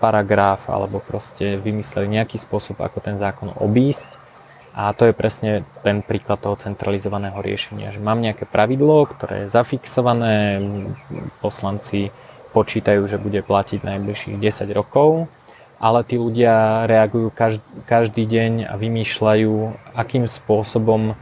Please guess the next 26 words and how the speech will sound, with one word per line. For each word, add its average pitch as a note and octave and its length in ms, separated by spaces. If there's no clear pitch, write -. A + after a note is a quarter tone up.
a, G#2+ 320
vyriešiť A2+ 420
daný G#2+ 300
problém, G#2+ 560
a, G#2 460
ktorý, G#2 580
ktorý G#2+ 280
riešili. D3 560
A G2+ 160
keď A2+ 240
im - 20
v - 60
tom A2 240
niečo G#2+ 220
bráni, G#2 480
napríklad G2+ 480
nejaký G2 260
veľmi G2+ 240
statický - 560
zákon, G#2 400
tak G2 160
ho G2+ 160
veľmi G2 240
radi F#2+ 240
obídu. F#2+ 380
A G#2 480